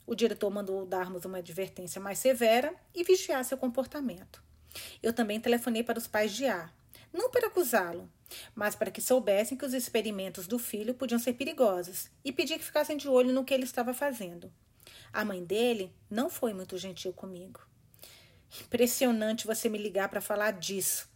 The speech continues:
Deve estar muito à toa mesmo", ela disse, cuspindo ironia. "Principalmente por você ter sua própria filha para cuidar." Comecei a visitar o site de A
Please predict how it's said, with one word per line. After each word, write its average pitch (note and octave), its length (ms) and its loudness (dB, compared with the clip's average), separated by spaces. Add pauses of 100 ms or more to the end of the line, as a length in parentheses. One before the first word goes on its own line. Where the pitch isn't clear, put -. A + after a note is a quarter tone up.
(180)
Deve A3 180 6
estar A3+ 200 4
muito A#3 320 4
à G#3 60 6
toa B3 340 6
mesmo", G3 640 0
ela G3 200 -2
disse, G#3 440 -6
cuspindo G#3+ 640 -6
ironia. F3 480 -6 (600)
"Principalmente A#3+ 640 4
por C#4+ 120 0
você C4+ 260 6
ter B3+ 160 4
sua A#3+ 160 4
própria B3+ 420 2
filha A#3+ 420 0
para A#3+ 200 0
cuidar." A#3 480 -6 (2000)
Comecei A3+ 320 4
a A3 40 4
visitar G#3 380 -2
o G3+ 60 -2
site G3+ 380 -2
de F#3 180 -8
A G#3 240 -4